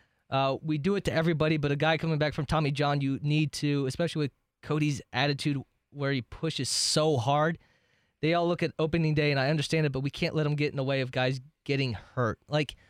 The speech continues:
he's been gone for so long, I don't even remember what he has. I just remember hating him <laughs> because he would blow starts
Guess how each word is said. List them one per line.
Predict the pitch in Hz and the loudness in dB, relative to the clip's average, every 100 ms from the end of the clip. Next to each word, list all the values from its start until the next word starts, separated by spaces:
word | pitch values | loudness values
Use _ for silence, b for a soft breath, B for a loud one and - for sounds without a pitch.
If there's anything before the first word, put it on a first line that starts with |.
| _ _ _ _ _ _ _ _ _ _ _ _ _ - | _ _ _ _ _ _ _ _ _ _ _ _ _ -4
he's | 220 226 294 | -2 0 2
been | 285 339 | 2 4
gone | 247 254 | 4 4
for | 240 208 | 2 2
so | 226 | 2
long, | 208 196 185 | 2 2 2
I | 175 | 2
don't | 202 | 2
even | 202 165 | 0 0
remember | 151 135 156 151 143 | -2 0 0 2 2
what | 131 147 | 2 2
he | 135 | 2
has. | 135 147 123 | 2 2 2
I | 117 | 2
just | 143 139 | 0 -2
remember | 147 156 151 139 | 0 0 2 0
hating | - 160 165 160 | 0 2 2 6
him | 185 185 | 6 6
<laughs> | |
because | 156 160 202 | 4 4 4
he | 220 | 4
would | 180 | 2
blow | 151 180 180 | 2 2 2
starts | - 160 156 113 - | 2 2 2 -2 -6